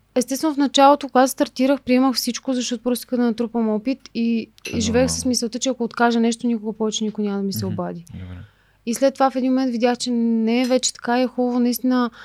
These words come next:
Speaker 1: м, да прецениш доколко ти вярваш в тая история. И се е случвало да стартирам филм, от който да видя, че просто не е моето нещо, не го разбирам, не схващам персонажите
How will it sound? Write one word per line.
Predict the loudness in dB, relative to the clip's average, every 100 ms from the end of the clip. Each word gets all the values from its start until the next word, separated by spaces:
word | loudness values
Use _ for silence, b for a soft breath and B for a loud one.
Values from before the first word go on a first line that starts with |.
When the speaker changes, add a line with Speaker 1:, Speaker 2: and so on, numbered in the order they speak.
| b b b -6
Speaker 1:
м, | -2 0 -2 -2
да | -4
прецениш | -4 -2 -2 0 0 4 2 2
доколко | -2 2 4 4 0
ти | -2 2
вярваш | 4 4 0
в |
тая | -4 -4
история. | -4 -8 -8 -6 -6 -8 -12 _ _ _ _
И | -6
се | -4
е | -4
случвало | -4 -6 -2 0
да | 2 -2
стартирам | -4 -10 -4 -2 0
филм, | 0 -2
от | -2
който | 2 2 2 0
да | 0
видя, | 2 0
че | -2 -4
просто | -2 -2 -2
не | 2 2
е | 2
моето | 0 0 -2
нещо, | -2 -2 -2
не |
го | 0 0
разбирам, | 0 0 0 2 2 0 -4 B B B B B B -8
не | -4 -2 0 0 -2 -4
схващам | -6 -2 2 2 2 2 2 2 2 0
персонажите | -2 2 4 6 4 2